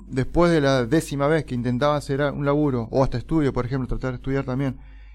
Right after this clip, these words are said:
y vi que no salía, no, no, no arrancaba, dejé todo, digo, "Algo me está pasando, y bueno, tengo que, que, que, que buscarme a mí, impe-, introspeccionarme, qué sé yo, ver qué es lo que me pasa". Y,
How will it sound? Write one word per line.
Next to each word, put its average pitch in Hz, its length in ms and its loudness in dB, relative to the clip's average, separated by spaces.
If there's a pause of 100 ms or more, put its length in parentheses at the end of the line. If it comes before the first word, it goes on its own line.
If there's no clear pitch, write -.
(140)
y 139 160 2
vi 175 140 4
que 139 180 -2
no 160 120 0
salía, 156 580 0
no, 151 200 -2
no, 156 200 -2
no 160 140 0
arrancaba, 175 840 -2
dejé 135 280 0
todo, 143 300 2
digo, 135 280 2
"Algo 156 200 4
me 147 60 -2
está 147 140 -4
pasando, 170 480 -2 (520)
y 135 80 -2
bueno, 131 160 0
tengo 135 240 -2
que, 123 180 -4
que, 117 240 -10
que, 110 300 -10 (400)
que 135 100 0
buscarme 139 400 2
a 135 60 4
mí, 156 680 2 (200)
impe-, 117 400 -6
introspeccionarme, 135 1080 -6
qué 143 120 -10
sé 131 80 -12
yo, 139 120 -4
ver 151 200 -2
qué 180 120 0
es 170 60 0
lo 156 100 -2
que 147 60 -6
me 135 140 -2
pasa". 156 340 -4 (960)
Y, 123 420 -2